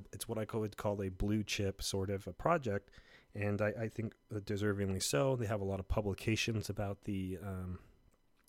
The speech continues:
their, uh, protocols, about their implementations, you know, peer-reviewed, scientific,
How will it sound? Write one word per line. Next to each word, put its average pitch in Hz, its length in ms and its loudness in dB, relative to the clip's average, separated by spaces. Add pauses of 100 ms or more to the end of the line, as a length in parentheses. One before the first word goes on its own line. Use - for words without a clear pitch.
(160)
their, 92 360 4
uh, 82 360 -6
protocols, 110 640 6
about 95 280 -2
their 92 280 0 (440)
implementations, 104 1120 0
you 95 80 -4
know, 90 140 -4
peer-reviewed, 101 720 2
scientific, 98 760 0